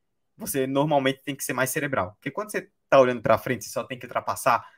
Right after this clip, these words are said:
vale mais o ímpeto. Quando você tá à frente tendo que segurar quem tá atrás, vale muito a cabeça. E você usou um termo que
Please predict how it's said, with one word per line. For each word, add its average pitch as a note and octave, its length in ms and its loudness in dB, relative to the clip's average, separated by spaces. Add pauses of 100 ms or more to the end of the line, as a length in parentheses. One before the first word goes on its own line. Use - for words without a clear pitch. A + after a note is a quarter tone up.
(500)
vale C3 300 8
mais C3+ 260 4
o C3+ 60 -4
ímpeto. A2+ 380 -12
Quando B2 200 -12
você D3+ 120 -8
tá C3+ 300 2
à B2 100 -2
frente C#3 400 -4
tendo B2 200 -10
que - 100 -16
segurar B2+ 320 0
quem C3 140 -10
tá A#2+ 160 -4
atrás, C3 460 -2 (280)
vale C#3+ 280 2
muito C#3 200 -4
a C#3 60 -2
cabeça. G#2+ 460 -10 (280)
E A#2 80 -12
você C3 260 -10
usou D3 260 -8
um D3 80 -8
termo C#3+ 420 -8
que B2+ 640 -8